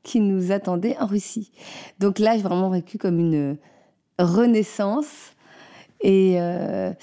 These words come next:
et voilà. Et donc, notre petit Gaspard est arrivé en rémission à ce moment-là, avec cette pleine, euh, cette, euh, pleine conscience que, euh, euh, j'étais sortie d'affaires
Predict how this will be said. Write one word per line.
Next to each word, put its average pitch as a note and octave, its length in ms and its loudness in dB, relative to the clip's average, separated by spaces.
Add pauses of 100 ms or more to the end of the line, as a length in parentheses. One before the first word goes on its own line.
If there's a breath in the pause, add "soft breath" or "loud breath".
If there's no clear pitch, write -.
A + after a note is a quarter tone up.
(340 loud breath)
et F#3 80 2
voilà. F3 340 2
Et F3+ 60 0
donc, F#3+ 140 0
notre F#3 120 -2
petit - 260 -8
Gaspard F#3+ 440 0
est F3+ 160 -2
arrivé E3 640 -2 (920 loud breath)
en B3 220 0
rémission A#3+ 880 0 (140)
à G#3+ 80 -4
ce - 160 -8
moment-là, F#3+ 640 -2 (680 soft breath)
avec A3 320 0
cette G#3+ 380 -4
pleine, C#4+ 400 2
euh, F#3+ 580 -4 (460 soft breath)
cette, - 500 -10
euh, G3 400 -4 (140)
pleine C#4+ 260 2
conscience B3+ 840 -2 (400 soft breath)
que, A#3+ 420 -2 (140)
euh, F#3 560 -4 (880 soft breath)
euh, F3 480 -4
j'étais F#3+ 360 -2
sortie C4+ 340 -2
d'affaires G3 600 0